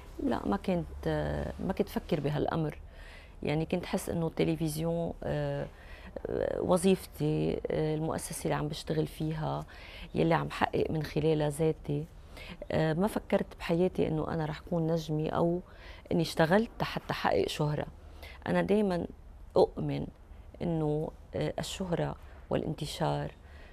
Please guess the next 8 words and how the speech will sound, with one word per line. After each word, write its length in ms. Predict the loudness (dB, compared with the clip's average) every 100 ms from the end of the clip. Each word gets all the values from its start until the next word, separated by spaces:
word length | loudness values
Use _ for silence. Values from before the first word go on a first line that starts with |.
| -14 -2
والنجاحات 680 | 2 2 2 0 0 0
الكبيرة 440 | -2 -2 0 2 2
هي 240 | 2 4
نتيجة 640 | 2 0 2 4 4 2 -6 -8 -16 -16 -14 -6
عمل 500 | 2 4 4 2 0 -6 -16 -16 -16 -4
و-، 540 | 0 4 4 4 2 0
وكفاح 840 | -2 -6 0 2 2 0 -6 -12 -18 -18 -8
وجدية 720 | -2 2 4 4 4 2 0